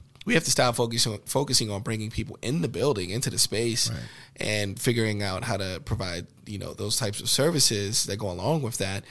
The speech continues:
Speaker 1: heads and beds, food and beverage, all of that in a full service hotel, to being a community hub.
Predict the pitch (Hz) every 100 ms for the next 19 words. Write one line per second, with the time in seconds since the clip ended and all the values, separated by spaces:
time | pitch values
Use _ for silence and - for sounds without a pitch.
0 | - - 104 104 98 92 90 92 90 -
1 | 95 98 90 95 95 92 90 - - -
2 | 101 92 95 110 95 101 - 95 - 90
3 | 98 92 98 127 139 127 117 - - -
4 | - - 123 123 120 110 - 127 170 147
5 | 127 120 131 135 127 113 175 -